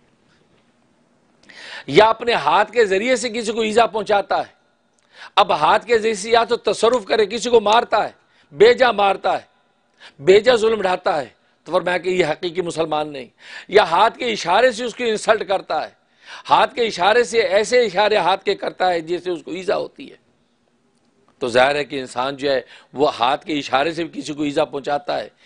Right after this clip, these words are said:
आजकल हाथ के ऐसे साइंस मौजूद हैं जिससे सामने वाले को तकलीफ हो, किसी को डिग्रेड करना हो तो ये अंगूठा यूं ही कर देते और सामने वाले को आग लग जाती, "देखो इसने मुझे यूं किया।"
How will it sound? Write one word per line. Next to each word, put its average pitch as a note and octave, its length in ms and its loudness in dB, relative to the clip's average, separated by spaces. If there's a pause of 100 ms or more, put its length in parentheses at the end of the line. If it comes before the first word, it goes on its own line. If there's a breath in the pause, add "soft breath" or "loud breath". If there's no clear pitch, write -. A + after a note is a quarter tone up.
(280 loud breath)
आजकल D3+ 360 0
हाथ C3+ 340 -2
के E3+ 100 -4
ऐसे E3 300 -2
साइंस D#3+ 360 -4
मौजूद D#3 380 -4
हैं C#3+ 160 -6 (280 loud breath)
जिससे D#3+ 280 -2
सामने D#3+ 320 -2
वाले D#3+ 220 0
को D#3+ 100 -8
तकलीफ E3 380 -8
हो, A3 140 -12 (800 soft breath)
किसी D#3+ 200 -2
को F3+ 120 4
डिग्रेड D#3+ 440 0
करना F3 240 -2
हो E3+ 220 0 (220 loud breath)
तो F3+ 60 -4
ये F3 80 0
अंगूठा F3 340 -2
यूं F3 180 -2
ही F3 60 -6
कर F3 160 0
देते E3 320 -4 (1400)
और A#2 60 -6
सामने D3 380 0
वाले C#3+ 200 -2
को B2+ 120 -10
आग D3 240 0
लग C3+ 160 -6
जाती, C#3 260 -4
"देखो C3 300 -4
इसने C#3 220 -8
मुझे B2+ 180 -10
यूं C#3 180 -10
किया।" C#3 280 -14